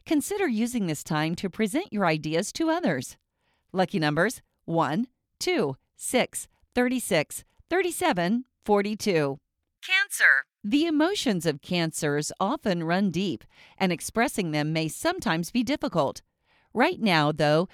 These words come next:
you might feel confident enough to approach others in positive ways in this regard.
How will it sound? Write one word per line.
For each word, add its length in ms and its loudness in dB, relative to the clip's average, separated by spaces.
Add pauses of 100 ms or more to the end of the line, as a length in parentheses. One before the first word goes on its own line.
(140)
you 140 4
might 320 0
feel 240 2
confident 560 -2
enough 320 0
to 120 2
approach 460 0
others 460 0
in 220 -2
positive 500 -2
ways 380 0
in 180 0
this 180 -2
regard. 540 0